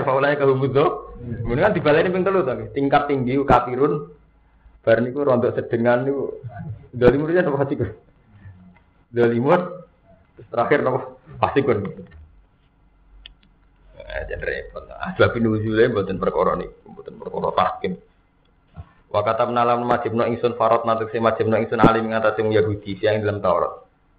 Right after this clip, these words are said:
Anan nafsa sak temene awa-awaan, ai kutuk kalu den pateni apa nafsu bin nafsi. Nanti mateni wong iki dipateni. Jenenge hukum qisas. Idza qatalat ha nalikane mateni apa nafsun ha ing nafsu. Wal aina lan nyulek mripat eta tuh kok utrise den culek apa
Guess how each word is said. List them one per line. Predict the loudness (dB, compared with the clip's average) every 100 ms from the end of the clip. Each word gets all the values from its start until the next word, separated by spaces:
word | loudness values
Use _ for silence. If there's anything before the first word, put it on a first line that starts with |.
| _ -4
Anan | 0 2
nafsa | 2 0 0
sak | 0 -2
temene | -2 -2
awa-awaan, | 0 2 2 2 0 -2 -4
ai | -4
kutuk | -2 -4 0
kalu | 4 4 2
den | 0
pateni | 0 2 0 0
apa | 0
nafsu | 0 0 -2
bin | -4 -4
nafsi. | -4 -8 -20 -20 -20
Nanti | -10
mateni | -2 -2 0 0
wong | 2 0 0
iki | -4
dipateni. | -2 -2 -2 -10 -16
Jenenge | -10 -4 -4
hukum | -4 -4 -4 -6
qisas. | -6 -8 -8 -8
Idza | 0 0 0
qatalat | -2 0 0 -2 -4
ha |
nalikane | -2 -2 0 0
mateni | 0 0 0 -2
apa | -2 0
nafsun | -2 0 0
ha | 0 -2
ing | -6
nafsu. | -8 -12 -14 -8 -8 -10 -20 _ _ -4
Wal | -2 0
aina | 0 2
lan | 0 0
nyulek | 0 -2 -4
mripat | -4 0 0 0
eta | -4 -2 -6 -10 _ _
tuh | -6
kok | -2 0 0
utrise | -2 -2 0 2
den | 0
culek | -2 -2
apa | -2